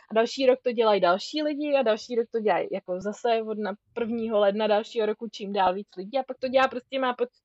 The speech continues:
člověk pocit, že to dělá půlka bookstagramu minimálně. Tak je to takový, jako jo, dobrý, <laughs> něčím je člověk inspiruje a je to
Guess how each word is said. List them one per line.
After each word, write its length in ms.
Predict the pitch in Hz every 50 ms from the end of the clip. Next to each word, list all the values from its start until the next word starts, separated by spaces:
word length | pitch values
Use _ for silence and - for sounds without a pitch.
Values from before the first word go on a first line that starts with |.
| _ -
člověk 280 | - 240 247 269 - _
pocit, 260 | - 214 - 226 226
že 100 | 220 233 220
to 80 | 220
dělá 240 | 220 220 220 214 226 -
půlka 280 | 196 220 214 - 233 220
bookstagramu 640 | 208 185 - - - 208 208 208 202 196 196 190 196 - _ _ - _ _ _ _
minimálně. 720 | - 220 220 226 214 185 147 143 - - 143 - 208 214 220 _ _ _ _ _ _ _ _ _ _ _ _ _ _ - _ _ _ _
Tak 240 | - 233 226 220 -
je 140 | 240 233 220
to 120 | 226 269 262
takový, 600 | 262 269 - 269 277 262 269 277 269 262 269 277 _ _ -
jako 220 | 269 - - 523 - -
jo, 320 | 240 226 254 226 226 254 370 349
dobrý, 360 | 247 220 214 202 214 214 220 240 277 330 - -
<laughs> 220 | _ _ _ _ -
něčím 320 | 247 247 - - 262 254
je 80 | 254 262
člověk 240 | - 302 285 294 285 -
inspiruje 560 | 220 240 220 _ - 226 220 226 226 233 247
a 200 | 262 262 254 247
je 80 | 247 247
to 180 | 254 254 247